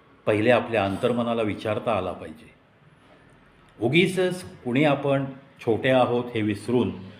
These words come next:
मोठमोठ्या लोकांवरती टीका करण्याची जर एक स्टाईल आणि फॅशन म्हणून तुम्ही टीका करत असाल, तर तुम्ही कुठेतरी चुकताय.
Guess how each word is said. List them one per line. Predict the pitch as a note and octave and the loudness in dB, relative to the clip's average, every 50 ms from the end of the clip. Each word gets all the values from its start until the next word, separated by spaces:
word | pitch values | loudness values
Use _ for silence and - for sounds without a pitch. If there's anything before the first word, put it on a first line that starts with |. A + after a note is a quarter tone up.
| - - - - | -20 -20 -12 -4
मोठमोठ्या | A2+ A2+ A2+ - - A#2+ A2+ B2 A#2+ | -2 -2 -2 0 -2 -2 0 0 0
लोकांवरती | A2+ G#2 F#2+ - A#2 A2+ A2+ A#2 A#2 A2+ A2+ A#2+ A2+ | 2 0 -2 -2 -2 -2 -2 0 -2 -2 -2 -4 -6
टीका | A2+ A2 G2+ - - A#2 A#2 | -4 -4 -4 -2 -2 -2 0
करण्याची | A#2 A2+ G#2 G#2 A2 A2 G2+ - - G2+ F#2 F2 F2 - - - - - - - - - - - - A#2 | 0 -2 -2 0 -2 -4 -4 -6 -6 -6 -6 -8 -10 -14 -18 -20 -20 -20 -20 -20 -20 -20 -18 -8 2 4
जर | B2+ A#2+ | 4 6
एक | B2+ C3 B2+ - | 6 4 2 0
स्टाईल | - - - A2 A2 A#2 B2+ B2+ | -4 0 2 2 4 4 4 2
आणि | B2+ B2+ C3 | 2 0 0
फॅशन | C3 - A#2+ F#2+ F#2 - B2+ B2 | -2 -2 -2 -4 -2 -2 -2 -2
म्हणून | C3 C3 B2 C3 C3 | 0 0 0 0 0
तुम्ही | B2+ C3+ A#2+ A#2+ A#2 | 0 0 -2 -2 -2
टीका | B2 A2+ A#2 A#2+ A#2 | -2 -2 -2 -4 -4
करत | A#2 A#2+ A2+ A2+ A#2 | -2 -2 -4 -2 -4
असाल, | A#2 - - A#2 G2 F2 F2 - - - - _ _ _ _ _ - | -6 -6 -6 -6 -8 -8 -8 -12 -18 -20 -20 _ _ _ _ _ -6
तर | A2 G#2 | -6 -6
तुम्ही | - A#2+ G#2 A2 A2 | -6 -6 -6 -6 -6
कुठेतरी | - A2 G#2 A2+ A2+ G#2 - A#2+ A#2 A#2 | -6 -6 -4 -2 -2 -2 -2 -6 -6 -6
चुकताय. | A#2 - - G#2 - - - - - D#2+ D2 - | -8 -8 -10 -10 -12 -12 -10 -8 -8 -8 -8 -10